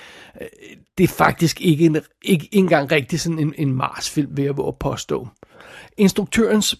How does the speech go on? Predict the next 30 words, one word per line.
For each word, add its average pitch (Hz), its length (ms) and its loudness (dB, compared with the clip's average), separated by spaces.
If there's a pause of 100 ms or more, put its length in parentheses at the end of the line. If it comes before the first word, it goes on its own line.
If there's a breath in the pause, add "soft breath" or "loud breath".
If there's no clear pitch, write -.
prioriteter 180 600 2
ligger 160 300 2
andre 165 340 -2
steder, 165 400 4
han, 160 300 0 (240)
og 160 280 2
derudover 156 360 6
så 175 100 -2
arbejder 156 400 2
han 160 120 0
med 151 120 0
et 139 80 -4
relativt 160 380 -2
lavt 160 220 -4
budget, 190 440 4 (380 loud breath)
så, 160 480 6 (120)
så 185 220 2
nej, 147 360 2
øh, - 320 -4
Settlers, 180 680 4
øh, 165 220 -4 (340)
er 170 100 2
ikke 160 240 2
en 180 100 0
Mars-film, 151 760 -2
der 165 80 -4
skal - 180 -8
stå 165 200 0
på 147 120 -6
s-, - 220 -10